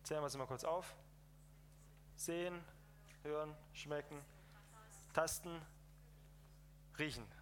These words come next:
Ah. Fast immer, jetzt muss ich ein bisschen mehr ausholen, oft ist es so, dass durch diese fünf Sinne Lügen des Feindes reinkommen.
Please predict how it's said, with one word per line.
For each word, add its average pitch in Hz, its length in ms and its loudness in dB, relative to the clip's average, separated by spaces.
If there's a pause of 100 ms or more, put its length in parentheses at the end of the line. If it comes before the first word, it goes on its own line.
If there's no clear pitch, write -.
(120)
Ah. 170 220 4 (2250)
Fast - 460 8
immer, 156 420 8 (3250)
jetzt - 120 -14
muss 117 100 -2
ich 110 60 0
ein 110 60 -2
bisschen 110 220 -2
mehr 113 100 0
ausholen, 113 360 -4 (440)
oft - 560 10 (260)
ist 143 140 6
es 143 140 6
so, 170 140 6
dass 151 220 6
durch 170 160 2
diese 175 240 2
fünf 170 260 0
Sinne 139 320 4
Lügen 151 360 2
des 160 120 2
Feindes 143 380 6
reinkommen. 127 440 4